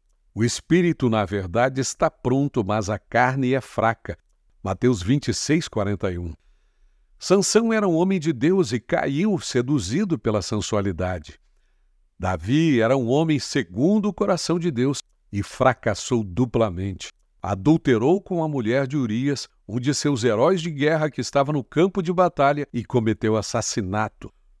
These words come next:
Um abismo chama outro abismo, ao fragor das tuas catadupas. Salmo quarenta e dois, sete. Não faça como um irmão tentando justificar seu pecado.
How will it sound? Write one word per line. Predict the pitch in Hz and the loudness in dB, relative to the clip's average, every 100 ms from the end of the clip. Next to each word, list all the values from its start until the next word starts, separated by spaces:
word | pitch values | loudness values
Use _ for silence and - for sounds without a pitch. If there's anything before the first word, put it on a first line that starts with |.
| _ | _
Um | 123 185 | 4 4
abismo | 151 185 233 220 208 | 4 2 2 0 -2
chama | - 196 175 | 0 2 4
outro | 170 196 196 | 4 2 0
abismo, | 170 151 214 196 113 90 _ _ - | -2 -2 0 -2 -4 -8 _ _ -8
ao | 113 | -6
fragor | 110 - 120 98 98 165 160 | -4 0 0 0 2 4 4
das | 113 104 - | 0 -4 -8
tuas | - 139 127 | -4 -2 -2
catadupas. | - 117 110 104 85 127 - 95 - - _ _ - | 0 -2 0 -2 0 -2 -2 -6 -8 -18 _ _ -10
Salmo | - 123 120 | 0 2 2
quarenta | 113 107 110 107 | 0 0 0 -2
e | 95 | -2
dois, | 101 104 | 0 -2
sete. | - 113 104 - - _ _ _ _ _ _ - | -2 -2 -4 -8 -16 _ _ _ _ _ _ 0
Não | 214 | 2
faça | 226 254 - - | 4 2 0 -2
como | - 131 131 | 0 0 2
um | 123 | 2
irmão | 123 95 87 113 185 190 | 2 0 0 2 2 2
tentando | 139 95 - 135 123 104 | 0 0 0 0 0 -2
justificar | 107 101 - 113 104 117 110 | 0 -2 -2 -2 -2 -2 -2
seu | - 107 | -2 -4
pecado. | - 90 113 117 98 | -4 -6 -2 -2 -4